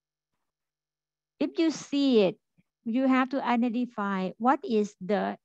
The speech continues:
inner function, okay? The tip <clears throat> that I could share with you, the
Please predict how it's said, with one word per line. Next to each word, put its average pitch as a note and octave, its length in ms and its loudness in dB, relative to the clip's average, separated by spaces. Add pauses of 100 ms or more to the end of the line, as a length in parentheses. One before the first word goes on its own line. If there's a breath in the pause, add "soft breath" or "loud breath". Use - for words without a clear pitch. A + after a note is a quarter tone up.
(220)
inner A3 480 2 (100)
function, A#3 520 -2 (640)
okay? F#3 340 0 (580 loud breath)
The B3+ 300 2 (120)
tip F4+ 160 2 (140)
<clears throat> - 120 -10
that B3 380 6
I B3 80 6
could C4 200 -4
share B3+ 320 0
with C4 240 -6
you, G3+ 340 -2 (380 soft breath)
the A3 260 2